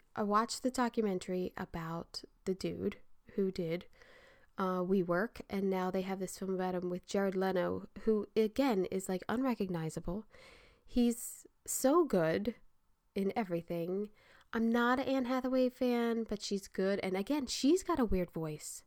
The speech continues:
Now, what's a, let's think about this for a second. We've got The Dropout. We've got We Crashed,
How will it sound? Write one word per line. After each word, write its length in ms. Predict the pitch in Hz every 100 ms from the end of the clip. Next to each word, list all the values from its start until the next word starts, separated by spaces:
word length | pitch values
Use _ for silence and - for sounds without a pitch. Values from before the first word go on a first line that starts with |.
| _ _ _ - - -
Now, 180 | 320 339
what's 300 | 339 440 -
a, 60 | 403 381 302 -
let's 340 | 285 349 - -
think 220 | 320 233
about 300 | 185 165 -
this 200 | 160 -
for 140 | 175
a 40 | 165
second. 420 | - 180 185 - - - - -
We've 200 | 220 -
got 420 | 220 214 208 - - - - - - _ _ -
The 100 | 190
Dropout. 1040 | - - 208 240 277 285 277 269 269 269 - - - _ _ _ _
We've 200 | 190 185
got 400 | - 180 180 175 -
We 320 | 208 208 226
Crashed, 840 | - - 202 175 175 190 - -